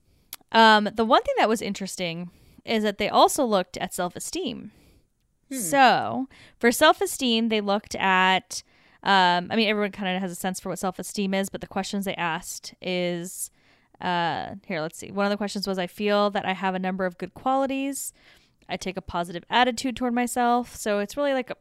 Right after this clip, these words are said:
Speaker 1: feeling good about yourself, seeing, um, worth in yourself, right?
Speaker 2: Mm-hmm.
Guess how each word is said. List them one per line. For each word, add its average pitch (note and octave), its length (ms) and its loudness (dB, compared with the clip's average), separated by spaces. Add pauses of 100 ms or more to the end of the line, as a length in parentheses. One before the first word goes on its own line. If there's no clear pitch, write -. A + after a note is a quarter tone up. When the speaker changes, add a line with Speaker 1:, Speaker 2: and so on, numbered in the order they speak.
Speaker 1:
feeling G#3+ 480 -2 (240)
good F#3 240 6
about E3 160 0
yourself, D#3 400 -4
seeing, - 480 -4 (500)
um, F3 520 0
worth F#3 480 -2
in F3+ 160 -4
yourself, E3+ 520 -8
right? F#3 260 0 (720)
Speaker 2:
Mm-hmm. A3 400 -6